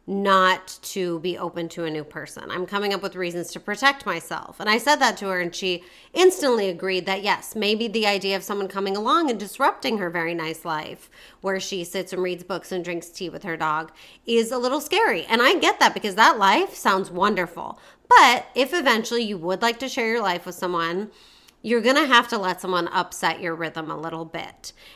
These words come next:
And to do that, you're gonna have to let people in that don't necessarily fit your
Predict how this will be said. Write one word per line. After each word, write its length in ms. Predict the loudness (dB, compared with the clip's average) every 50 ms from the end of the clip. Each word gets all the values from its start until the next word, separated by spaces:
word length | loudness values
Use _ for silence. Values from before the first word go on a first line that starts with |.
| _ _
And 300 | -2 2 2 2 2 0
to 80 | -4 -6
do 240 | -2 0 0 2 6
that, 260 | 6 6 6 6 2
you're 120 | 0 -2
gonna 140 | 0 2 2
have 180 | 2 2 0 0
to 100 | -2 -2
let 240 | 0 0 0 0
people 300 | -4 -8 -6 -4 -6 -6
in 240 | -4 -4 -2 0 0
that 160 | 0 0 -2
don't 160 | -2 -4 -4 -2
necessarily 640 | -4 -6 -6 -6 -6 -6 -4 -2 -2 -2 -4 -4
fit 380 | -6 -10 -8 -2 -2 -2 -2 -2
your 360 | -4 -4 -2 -2 -2 -2 -2